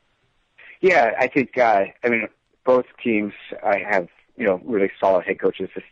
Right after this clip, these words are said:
Steve Clifford's done a great job this year with Charlotte. With both, both teams, I think it's more in terms of having a foundational piece. I mean, Damian Lillard's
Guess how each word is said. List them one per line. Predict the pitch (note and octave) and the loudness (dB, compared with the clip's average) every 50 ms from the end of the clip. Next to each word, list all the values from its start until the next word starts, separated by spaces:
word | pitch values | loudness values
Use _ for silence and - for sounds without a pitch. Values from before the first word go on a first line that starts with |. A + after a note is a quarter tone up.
| _ - | _ -8
Steve | - A2+ A2 - | -6 -6 -6 -4
Clifford's | - A2 - G2+ F#2+ - | -6 -6 -4 -4 -6 -6
done | F#2+ F2+ | -8 -8
a | F2 | -6
great | - F2+ F2 E2 | -4 -4 -4 -2
job | - F#2 F2 E2+ | 0 -2 -2 -2
this | F2+ - | -2 -4
year | - F#2+ F2+ | -4 -2 -2
with | F2 - - | -2 -4 -2
Charlotte. | F#2+ F#2 F#2 F2+ E2+ E2 - _ _ _ _ _ _ - - | -2 -2 0 0 -2 -4 -6 _ _ _ _ _ _ -6 -2
With | B2+ B2 - _ | -2 -2 -2 _
both, | - C3+ C#3+ C#3+ - - _ _ _ _ _ _ _ _ - | 2 2 2 2 0 -4 _ _ _ _ _ _ _ _ 0
both | D3 C#3+ C#3+ | 0 0 2
teams, | - C#3 C#3 C3 C3 C3 B2+ - | 0 0 2 2 2 2 0 2
I | G#2+ A2+ A#2 | 0 0 0
think | - - C#3 C3+ - | 0 0 -2 0 0
it's | A#2+ G#2 - - | -4 -6 -4 0
more | A#2+ A#2 A#2 A2+ A2 G#2+ G#2+ | 2 2 4 4 4 2 0
in | G2 A2 | -2 -6
terms | - - A#2 A2+ G#2 G2+ | -6 -4 -4 -2 0 0
of | G2+ F#2 - - | -2 -2 -2 -4
having | - A2+ A2+ G#2+ G2 | -2 -2 0 0 -2
a | - | -2
foundational | - G#2 G#2 G2 G2 G#2+ A2 - - G2+ F#2+ | -2 -2 0 2 0 -2 -2 -2 -6 -6 -8
piece. | - - A#2+ A#2 B2 B2+ - - - _ - - | -4 -4 -2 -2 -2 -4 -8 -20 -20 _ -4 -2
I | F#2+ F#2 F2+ F2+ | 0 2 2 0
mean, | F#2 F#2+ F2 - _ _ - G#2+ | -2 -6 -12 -14 _ _ -20 -4
Damian | G2+ A2 A2 G#2 G#2 G2+ | -2 -2 0 0 -2 -2
Lillard's | G#2 G#2 G2+ G2+ F#2+ F#2+ - | 0 0 0 0 0 -2 -6